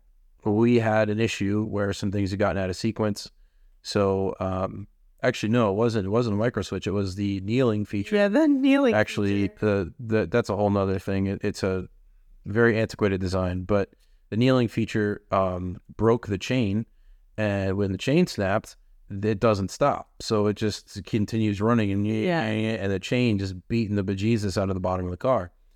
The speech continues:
Speaker 1: So we contacted Braun, uh, their customer service guys and tech guys, and they were like, "Hey, yeah."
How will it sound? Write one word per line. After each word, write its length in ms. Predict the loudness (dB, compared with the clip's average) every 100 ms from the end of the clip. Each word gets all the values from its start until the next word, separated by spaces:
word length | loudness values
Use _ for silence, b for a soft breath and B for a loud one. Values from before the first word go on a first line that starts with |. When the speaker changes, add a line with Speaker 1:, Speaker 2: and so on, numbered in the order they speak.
| _ _ _ _
Speaker 1:
So 180 | -4 0
we 120 | 0
contacted 560 | 2 0 2 0 0 0
Braun, 420 | 2 2 0 -4 -10 _ _ -2
uh, 300 | 2 2 2
their 200 | 2 0
customer 300 | 0 -2 -2
service 340 | -2 0 -2 -2
guys 440 | -2 0 0 -2
and 160 | -4 0
tech 200 | 0 0
guys, 300 | 0 0 0
and 80 |
they 60 | -2
were 100 | -2
like, 200 | -2 0
"Hey, 240 | 0 0
yeah." 360 | 0 0 -2